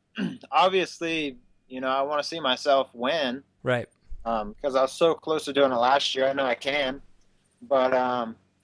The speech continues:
Speaker 1: you know, it's kinda every, you reset the field, like, everybody thinks they have a shot again. Um, so everybody's gonna be ready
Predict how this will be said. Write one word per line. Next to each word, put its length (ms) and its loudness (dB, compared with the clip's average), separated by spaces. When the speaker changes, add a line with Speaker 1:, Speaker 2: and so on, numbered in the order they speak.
Speaker 1:
you 80 -6
know, 200 4
it's 160 0
kinda 260 2
every, 300 0
you 180 -12
reset 420 0
the 80 -4
field, 400 0
like, 240 0
everybody 400 -2
thinks 300 -10
they 100 2
have 180 4
a 40 0
shot 300 2
again. 340 -6
Um, 380 -6
so 120 -4
everybody's 480 4
gonna 180 -2
be 140 -4
ready 440 -2